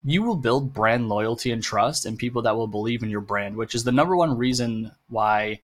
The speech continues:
people wanna go work for Apple. They wanna go work for Amazon 'cause there's so much brand loyalty, right? That's why Fortune five hundred businesses are able to recruit more effectively than, like, the nobody small businesses. If you have generally good compensation, when you post a job in a group of a hundred, two hundred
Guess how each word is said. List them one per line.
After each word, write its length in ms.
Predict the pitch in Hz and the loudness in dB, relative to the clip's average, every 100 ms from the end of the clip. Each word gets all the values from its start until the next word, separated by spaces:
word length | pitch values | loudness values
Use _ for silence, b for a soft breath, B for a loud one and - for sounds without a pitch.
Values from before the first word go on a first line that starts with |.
| _ - | _ -6
people 300 | 160 156 127 | -4 -2 2
wanna 220 | 131 131 | 4 4
go 120 | 117 | 0
work 220 | 107 104 | 0 -4
for 180 | - - | -4 -2
Apple. 280 | 104 - 101 | -2 -2 -8
They 100 | 104 | -2
wanna 220 | 117 127 | 0 0
go 80 | 117 | 0
work 180 | 113 - | -2 -2
for 140 | 104 | -2
Amazon 320 | 101 101 98 | -2 -2 -6
'cause 180 | - 107 | -6 -2
there's 200 | 117 - | 0 0
so 100 | 135 | 2
much 180 | 131 - | 0 0
brand 280 | 113 117 107 | 0 0 0
loyalty, 540 | 113 101 - - - _ | -2 -2 -6 -10 -16 _
right? 240 | 120 104 110 | -8 -6 -4
That's 160 | 113 | -2
why 100 | 120 | -2
Fortune 360 | 113 127 123 117 | -2 -2 -2 0
five 220 | 113 110 | 0 2
hundred 280 | 110 110 104 | -2 -4 -4
businesses 460 | 107 104 101 104 104 | -4 -2 -2 -4 -4
are 80 | |
able 120 | 101 101 | -6 -8
to 120 | 104 | -12
recruit 540 | 101 - - 127 110 _ _ 127 | -12 -10 0 0 0 _ _ -2
more 220 | 127 143 | 2 2
effectively 600 | - 127 - 104 104 101 | 2 -2 0 -6 -4 -4
than, 200 | 98 101 | -4 -2
like, 240 | 101 104 | -2 -4
the 80 | 104 | -4
nobody 520 | 104 104 101 101 98 _ _ _ - | -2 0 -2 -4 -8 _ _ _ -6
small 260 | - 123 107 | 0 2 0
businesses. 640 | - - - - - - _ _ _ _ _ _ | -4 -8 -6 -6 -6 -8 _ _ _ _ _ _
If 140 | 139 127 | -4 2
you 160 | 156 | 2
have 240 | 156 143 131 | 2 0 0
generally 340 | 131 131 131 | 2 2 2
good 160 | 131 117 | -2 0
compensation, 640 | 127 120 110 127 135 110 | 0 0 -2 -2 -2 -2
when 160 | 113 131 | 0 2
you 100 | 131 | 2
post 300 | 135 127 - | 2 0 0
a 40 | |
job 460 | 98 113 120 117 - | 0 4 4 4 -2
in 100 | 123 | -4
a 60 | 117 | -4
group 220 | 113 143 | -2 -2
of 100 | 131 | 0
a 60 | 117 | 0
hundred, 420 | 131 123 113 107 | 0 0 -2 -4
two 220 | - 135 | -2 0
hundred 460 | 127 135 113 127 | 0 -2 -2 -6